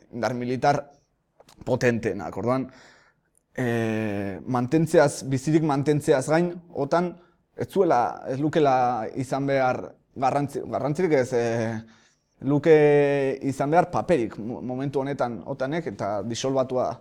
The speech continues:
behar zuen aspaldi, pues, hortik aurrera joan da, ez? Eta estatu gehiago hartu dit-, sartu ditu otanen barruan, eta bestalde, influentzia eremua, edo eragin eremuan non aktuatu ahal duen, ba, ere zabaldu egin du,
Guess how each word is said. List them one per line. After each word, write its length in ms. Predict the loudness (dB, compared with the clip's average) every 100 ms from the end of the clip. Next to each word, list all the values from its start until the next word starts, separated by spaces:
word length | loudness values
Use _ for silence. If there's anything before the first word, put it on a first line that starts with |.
| _ _ _
behar 180 | -6 -4
zuen 220 | -4 -4
aspaldi, 480 | -6 -2 2 2 0 -4 -20 _ _ _ _ _
pues, 300 | -4 -4 -4 -6
hortik 300 | -2 0 2
aurrera 280 | 2 2 0
joan 180 | -2
da, 140 | -4 -2
ez? 100 | -2 -2
Eta 140 | -4 -6
estatu 340 | -4 -2 -2 0
gehiago 340 | 0 0 2
hartu 280 | 0 -2 -6
dit-, 140 | -6 -4
sartu 320 | -4 -2 -4
ditu 220 | -2 -4
otanen 280 | -2 -4 -2
barruan, 360 | -2 0 -2 -4 -10 _
eta 160 | -4 -2
bestalde, 460 | -2 -2 4 4 4
influentzia 560 | -8 -6 -4 -2 -2
eremua, 440 | 0 -2 0 0 -2 -6 _ _
edo 220 | -4 -2 -2 -4 -6
eragin 400 | 0 2 2 2
eremuan 600 | 2 2 2 0 -2 -4
non 320 | -4 0 0 -2 -12 _ -12
aktuatu 500 | -10 0 0 4 4
ahal 160 | 4 2
duen, 240 | 0 -2 -4 -6
ba, 160 | -4 -2
ere 100 | 0
zabaldu 400 | 0 2 0 0
egin 160 | 0 0
du, 140 | -2